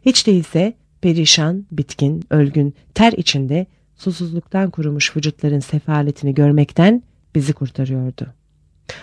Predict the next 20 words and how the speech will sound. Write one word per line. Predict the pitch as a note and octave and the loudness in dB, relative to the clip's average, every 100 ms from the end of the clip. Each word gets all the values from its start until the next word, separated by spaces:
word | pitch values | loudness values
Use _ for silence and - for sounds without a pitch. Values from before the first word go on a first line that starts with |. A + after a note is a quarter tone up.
| - | 0
Arada | A3+ B3+ | 2 2
sırada | D#4 D4 C#4+ B3 | 0 0 2 4
burnumu | A#3+ A#3 A#3 | 4 4 2
kapatıyordum | - F3 D3+ - D3 D3 D3 | 0 -4 -4 -4 -4 -2 -2
elimle, | - D3 C#3+ C3 B2+ _ _ | -2 -2 -2 -4 -8 _ _
kokuları | F3+ F3+ E3+ E3 G3 | -4 0 0 0 0
duymamak | E3+ C#3+ C3+ B2+ - | 0 0 -2 -4 -6
için. | - B2 B2 _ _ _ - - | -8 -8 -12 _ _ _ -10 -6
Fakat | G#3+ C4 - | -2 -2 0
buna | A3+ - | 0 0
karşı | G#3+ E3 C#3+ G3 A#3 - _ | 0 0 0 -2 -4 -8 _
vücudumdan | F#3+ G3+ G3+ G3 G#3 A3+ | 0 2 0 0 0 -2
sızıp | - F3 A3+ A3+ | -2 -4 -4 -4
duran | A3 G3+ E3+ | -4 -2 -2
terin | - E3+ F3+ G#3+ - _ | -2 0 0 -4 -8 _
beni | D#3+ D#3+ | 0 2
yaktığını, | D3+ C#3+ - C#3+ C3 C3 F#3 A#3+ _ _ | 2 -2 -4 -4 -2 -2 -2 -4 _ _
yağ | F#3 A3 | 2 4
içinde | - - D3 C#3 C#3 | 0 -4 -6 -6 -6
bıraktığını, | C3+ C3+ - C3+ C#3 A3 | -8 -10 -8 -6 -2 -2